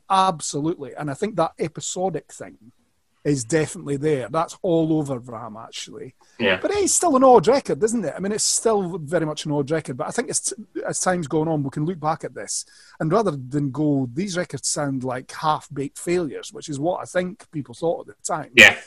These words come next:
Speaker 1: I think this is a guy who is, uh, pushing things forward and still trying to find his way.
Speaker 2: Yeah.
Speaker 1: That's the thing. Still
Speaker 2: Yeah.
Speaker 1: trying to find his way, right? So
Speaker 2: Yeah.
Speaker 1: I think that's why we look back on those records with affection.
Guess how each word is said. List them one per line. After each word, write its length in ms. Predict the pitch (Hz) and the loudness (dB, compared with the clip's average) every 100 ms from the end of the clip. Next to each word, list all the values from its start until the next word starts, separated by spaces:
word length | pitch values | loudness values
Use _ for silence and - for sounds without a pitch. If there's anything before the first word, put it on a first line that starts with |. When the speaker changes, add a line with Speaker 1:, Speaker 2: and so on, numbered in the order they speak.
| - | -18
Speaker 1:
I 20 | - | -10
think 220 | 226 180 | -8 -6
this 100 | 226 | -4
is 60 | |
a 80 | 247 | -2
guy 240 | 180 180 135 | 2 2 0
who 220 | 143 139 | 0 0
is, 280 | 127 - - _ | 0 -4 -6 _
uh, 300 | - 127 117 113 - | -8 -6 -8 -12 -8
pushing 260 | 180 - | -6 -6
things 220 | 131 139 - | -8 -8 -6
forward 480 | 180 185 175 - - - _ _ _ _ _ | 0 0 0 -8 -18 -20 _ _ _ _ _
and 240 | 190 190 165 | 0 0 0
still 840 | - - - - 277 208 113 196 202 _ _ | -2 -2 0 2 4 4 0 -8 -14 _ _
trying 180 | - 170 | -2 -2
to 60 | - | -2
find 260 | - 143 | -6 -4
his 140 | 131 139 | -4 -2
way. 240 | 208 147 - _ _ _ _ - | -2 -2 -6 _ _ _ _ 4
Speaker 2:
Yeah. 160 | - 202 | 8 8
Speaker 1:
That's 160 | 196 | 4
the 80 | 185 | -4
thing. 320 | - 277 147 - | -2 -2 -2 -4
Still 280 | - - 180 | -4 2 4
Speaker 2:
Yeah. 80 | 190 | 4
Speaker 1:
trying 200 | 190 147 | 2 -2
to 60 | |
find 260 | - 156 139 | -2 -2 0
his 160 | 139 | 0
way, 320 | 156 208 135 - | 0 -2 -2 -6
right? 180 | 156 156 | -2 0
So 80 | 226 | 2
Speaker 2:
Yeah. 40 | 202 | 2
Speaker 1:
I 40 | |
think 260 | - 208 196 - - - - | 2 -2 -2 -12 -20 -10 0
that's 220 | 180 180 | 2 4
why 100 | 180 | 2
we 100 | 147 | 2
look 180 | 147 185 | 2 0
back 260 | 160 151 - | 0 -2 -2
on 80 | 139 | -4
those 180 | 135 131 | -4 -4
records 240 | 147 120 | -8 -8
with 100 | 131 | -10
affection. 540 | 131 180 - - - | -4 -4 -4 -10 -16